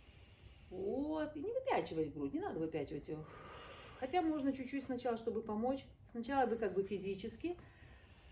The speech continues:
да, помогаете и складываете плечи. Даже можно, если у вас совсем плохо ходит,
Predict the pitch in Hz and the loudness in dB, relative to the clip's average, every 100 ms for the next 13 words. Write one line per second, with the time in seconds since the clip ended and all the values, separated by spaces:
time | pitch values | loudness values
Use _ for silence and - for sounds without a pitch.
0 | - - - - - - - - 277 302 | -20 -20 -20 -20 -20 -20 -20 -10 -6 -4
1 | 277 262 262 269 262 254 254 - 277 - | -2 0 0 0 0 -2 -4 -4 -6 0
2 | 277 226 170 160 156 147 156 143 180 180 | 2 4 4 4 2 2 -2 -2 0 0
3 | 170 170 175 190 180 180 175 175 190 185 | 2 0 0 0 0 2 2 2 2 4
4 | 180 190 311 294 247 - 196 190 170 170 | 2 -2 -2 0 0 0 0 0 0 -2